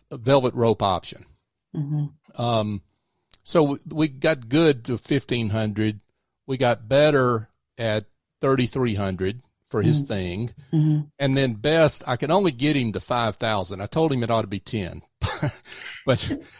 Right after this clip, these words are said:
Speaker 1: but it, we could get him to five. And I figured we'd d-,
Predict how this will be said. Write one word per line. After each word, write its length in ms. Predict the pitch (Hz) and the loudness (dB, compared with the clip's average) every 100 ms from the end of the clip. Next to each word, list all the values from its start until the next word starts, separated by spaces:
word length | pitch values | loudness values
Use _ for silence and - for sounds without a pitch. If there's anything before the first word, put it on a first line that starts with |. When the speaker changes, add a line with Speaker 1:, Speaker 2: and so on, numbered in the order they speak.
| - _ | -20 _
Speaker 1:
but 260 | - 139 131 | 0 0 0
it, 640 | - 180 165 160 - 180 190 | -8 -10 -6 -6 -8 -16 -12
we 220 | 165 151 | -4 -2
could 220 | 156 120 | -2 -2
get 160 | 156 180 | 2 4
him 140 | 160 | 2
to 80 | 135 | 0
five. 420 | - 131 127 123 | 2 4 4 4
And 140 | 113 | 2
I 60 | 120 | 0
figured 340 | - 151 127 | 0 -2 -2
we'd 160 | 120 123 | -2 -2
d-, 140 | 156 | 0